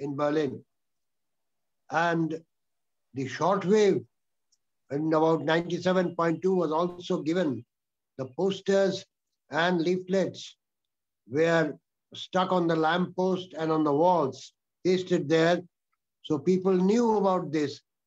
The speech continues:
And many of them, they started, I believe, listening to this particular, uh, Azad Hind Radio Berlin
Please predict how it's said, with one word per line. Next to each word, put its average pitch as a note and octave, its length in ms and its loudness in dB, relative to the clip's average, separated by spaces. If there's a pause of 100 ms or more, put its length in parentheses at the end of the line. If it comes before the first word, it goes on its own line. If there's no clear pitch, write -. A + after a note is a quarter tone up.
(280)
And D#3 340 0
many F#3 280 2
of F#3+ 180 -2
them, E3+ 380 0
they E3 120 -4
started, E3 560 -2 (520)
I D3+ 160 2
believe, E3 480 0 (680)
listening F3 560 0
to E3+ 140 -2
this D#3+ 360 -2 (220)
particular, D#3+ 640 0 (440)
uh, B2+ 60 -8
Azad C#3 1040 0
Hind D#3+ 180 -2
Radio D#3+ 280 0
Berlin D3+ 640 -2